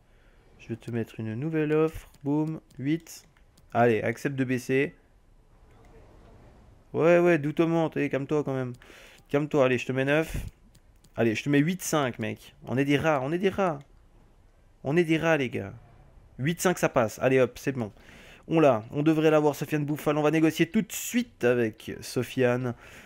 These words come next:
euh, le Marocain. La grosse pépite, hein. C'était une énorme pépite, Sofiane Bouffal. Euh, Sofiane Bouffal, d'ailleurs, Ligue un, Sofiane Bouffal. Certains le, vous le dites, l'avez déjà, mais moi j'ai un gros doute.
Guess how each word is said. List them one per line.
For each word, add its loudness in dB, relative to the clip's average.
euh, 4
le 6
Marocain. 2
La -8
grosse -6
pépite, -10
hein. -10
C'était -14
une -8
énorme 0
pépite, -8
Sofiane -12
Bouffal. -6
Euh, -8
Sofiane -8
Bouffal, -4
d'ailleurs, -2
Ligue -4
un, -4
Sofiane -8
Bouffal. -2
Certains 0
le, 6
vous 2
le 2
dites, -10
l'avez 2
déjà, 2
mais 0
moi -2
j'ai -4
un -2
gros -2
doute. -2